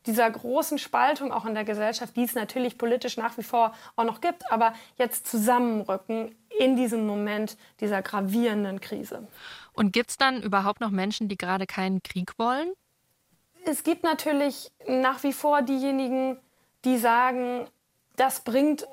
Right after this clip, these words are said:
Speaker 1: unsere verlorenen Familienmitglieder jetzt auch nicht zurück. Es gibt diejenigen, die sagen, jetzt nicht noch mehr Leid. Das bringt unsere getöteten Angehörigen auch nicht wieder zum Leben.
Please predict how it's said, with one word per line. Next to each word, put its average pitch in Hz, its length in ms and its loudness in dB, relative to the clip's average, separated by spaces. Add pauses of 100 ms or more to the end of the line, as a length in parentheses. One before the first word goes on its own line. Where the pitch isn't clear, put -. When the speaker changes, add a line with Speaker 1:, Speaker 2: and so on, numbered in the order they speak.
Speaker 1:
unsere 247 800 4 (160)
verlorenen 247 680 2
Familienmitglieder 247 840 0
jetzt 233 320 0
auch 277 220 0
nicht 226 240 -6
zurück. - 500 -8 (640)
Es - 280 -6
gibt 311 220 -4
diejenigen, 240 520 0
die 214 140 -2
sagen, 220 420 0
jetzt 226 260 0
nicht 254 240 0
noch 247 300 0
mehr 214 180 -2
Leid. 180 460 -8 (400)
Das 226 460 2
bringt 262 420 2
unsere 233 640 0
getöteten 233 680 -2
Angehörigen 240 800 0
auch 247 200 0
nicht 240 200 -2
wieder 202 300 -2
zum 202 220 -8
Leben. 208 440 -8